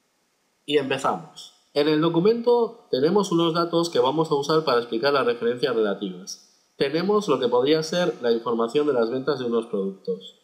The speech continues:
Tenemos su nombre, el precio de coste por cada unidad de producto, el precio al que se vende cada unidad,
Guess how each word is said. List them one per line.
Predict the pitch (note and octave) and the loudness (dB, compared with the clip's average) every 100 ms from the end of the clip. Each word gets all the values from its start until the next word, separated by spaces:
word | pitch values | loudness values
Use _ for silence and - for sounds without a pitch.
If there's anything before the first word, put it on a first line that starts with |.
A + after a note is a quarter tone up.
| _ | _
Tenemos | G#2 A#2 A2+ F#2+ - - _ _ _ _ _ | -4 -2 -2 -6 -8 -16 _ _ _ _ _
su | |
nombre, | G2 C#3 E3 G3+ A#3 A#3+ - _ - | -2 -2 0 0 0 -4 -20 _ -12
el | G2+ | -10
precio | - A2+ - | -2 -2 0
de | A#2 A2 | 0 0
coste | B2 A#2 - A2 G2 F#2 - _ _ | 0 -2 -2 -2 -2 -6 -16 _ _
por | A2+ G#2+ | -6 -4
cada | G#2+ G#2 | -4 -4
unidad | G2+ G2+ A2 | 0 0 0
de | G#2+ | -2
producto, | G2 G#2+ C3+ D3+ - G#3+ A#3+ - _ _ - | -4 -4 -4 -2 0 0 -2 -12 _ _ -6
el | C3 G#2+ | -6 -2
precio | C#3 C3+ C3 B2 A#2+ - | -2 0 0 -2 -4 -6
al | A#2 | -8
que | - A#2 | -2 -2
se | A#2 | 0
vende | B2 A2+ A2 F#2+ F#2+ _ _ | 0 0 -2 -6 -8 _ _
cada | - G#2+ G#2 | -4 -2 -2
unidad, | G#2 G2+ C3+ G#3+ - | -2 0 0 -2 -8